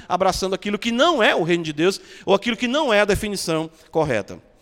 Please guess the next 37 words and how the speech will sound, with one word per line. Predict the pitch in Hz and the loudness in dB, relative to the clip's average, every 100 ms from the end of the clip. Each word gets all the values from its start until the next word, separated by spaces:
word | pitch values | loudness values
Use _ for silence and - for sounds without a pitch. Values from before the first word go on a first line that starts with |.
| _ - - - | _ -20 -20 -2
Mas | 233 277 | 2 4
isso, | 320 - | 2 -2
irmãos, | 226 202 254 226 - | -4 0 0 0 -4
é | - | -2
uma | 220 233 | -2 -2
tendência | 233 269 254 185 247 247 233 | -2 -4 -4 -2 -2 -2 -4
pecaminosa. | 226 240 247 226 190 165 117 | -4 -4 -2 2 4 2 -2
O | |
que | - 202 | -10 -6
é | |
que | |
eu | 233 | -2
tô | |
querendo | 226 226 | 0 0
dizer | 220 | 0
pros | 214 196 | -4 -4
irmãos | 214 202 196 | -2 0 -2
aqui? | 208 156 95 _ _ - - - | -2 -4 -4 _ _ -20 -20 -8
Nós, | 202 220 220 247 - - _ _ _ _ - | 0 4 4 4 0 -10 _ _ _ _ 0
por | 226 220 | 4 4
não | 220 240 294 | 2 0 0
querermos | 311 269 240 254 247 214 | 0 0 4 4 4 -2
nos | 233 - | -4 -4
sujeitar | 240 208 226 226 180 160 | -4 0 -2 2 0 2
à | 185 196 | 2 2
esfera | - - 220 262 285 | 2 -2 2 2 2
do | 208 | 2
reino, | 185 147 139 160 - _ _ _ _ _ _ _ _ - | 2 2 0 -2 -12 _ _ _ _ _ _ _ _ -14
e | 170 233 | 2 4
à | 240 | 4
posse | - 247 262 320 - 196 | 2 6 6 6 2 -2
dessa | 185 196 | -4 -4
esfera | 196 - 170 160 | -6 -2 0 0
que | 170 | 0
é | 185 | -2
a | |
Deus, | 175 170 190 - | 0 -2 -2 -4